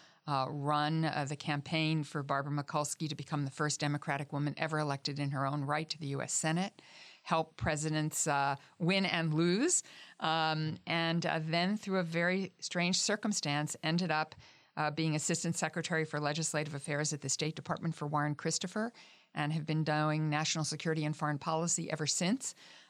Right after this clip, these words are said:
uh, but also helped build an international, uh, global consulting business. And now I'm at Harvard's Kennedy School, uh, teaching about public leadership and the importance of leadership in a world that seems to have a bit of a deficit of one.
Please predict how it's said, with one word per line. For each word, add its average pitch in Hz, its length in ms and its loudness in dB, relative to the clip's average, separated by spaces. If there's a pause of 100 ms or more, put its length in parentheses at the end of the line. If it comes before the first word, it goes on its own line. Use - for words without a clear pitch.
uh, 165 160 0
but 175 200 2
also 175 320 4
helped 170 340 0
build 180 380 2
an 156 120 0
international, 160 880 2 (260)
uh, 143 160 -2
global 156 340 0
consulting 175 580 0
business. 233 500 2 (400)
And 151 240 2
now 170 500 4
I'm 151 340 2
at 147 300 0
Harvard's 156 500 -2
Kennedy 170 400 0
School, 180 480 2 (380)
uh, 147 200 0 (100)
teaching 175 580 2
about 151 380 -2
public 165 360 -2
leadership 165 560 0
and 147 300 2
the 147 60 0
importance 156 680 0 (360)
of 151 200 -4
leadership 156 460 -2
in 156 140 2
a 147 120 2
world 156 400 0
that 151 300 -4
seems 160 220 0
to - 80 -6
have 156 100 -4
a 156 40 -6
bit 165 120 -2
of 175 80 -2
a 165 60 -4
deficit 165 420 -4
of 139 140 -8
one. - 240 -6